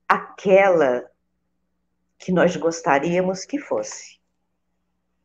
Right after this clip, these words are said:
Mas nós podemos ressignificar. Porque se ainda não estamos na condição de mãe, um dia estaremos.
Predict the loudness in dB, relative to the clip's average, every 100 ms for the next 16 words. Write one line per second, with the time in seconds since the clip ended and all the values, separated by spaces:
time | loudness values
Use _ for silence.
0 | _ _ _ _ _ -2 2 4 4 2
1 | 0 2 2 0 -4 2 2 2 -4 -4
2 | -4 -8 -14 -16 -16 -18 -20 _ _ _
3 | _ _ _ _ -20 -20 _ _ _ _
4 | _ _ _ _ _ _ -6 -4 2 2
5 | 6 4 4 4 4 2 2 2 2 2
6 | 2 2 -2 -4 -4 -2 -4 -2 -2 -4
7 | -8 -14 _ _ _ _ _ _ _ 2
8 | 2 2 2 2 0 -8 -8 -10